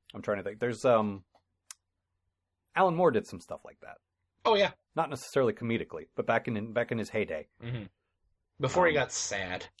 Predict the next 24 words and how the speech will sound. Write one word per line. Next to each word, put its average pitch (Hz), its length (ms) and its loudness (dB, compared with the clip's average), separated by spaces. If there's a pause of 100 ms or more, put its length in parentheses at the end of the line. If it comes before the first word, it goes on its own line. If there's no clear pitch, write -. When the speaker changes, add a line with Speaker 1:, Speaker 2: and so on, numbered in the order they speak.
(160)
Speaker 1:
before 117 340 0
he 113 60 0
got 104 220 4 (120)
sad 104 400 2
and 98 100 0
angry 90 440 -4
and, 85 160 -2
uh, 87 340 6 (260)
<clears throat> - 260 -20
yeah, - 140 -14
I, 165 160 -8
I 170 40 -4
mean, 185 260 -4
you 190 120 0
Speaker 2:
Mm. 233 40 -4
Speaker 1:
can't 269 220 -4
be 196 120 2
happy - 340 2
when 107 140 -2
you 104 80 -2
live 101 160 -2
in 90 80 -6
a 82 40 -8
cave. - 340 -12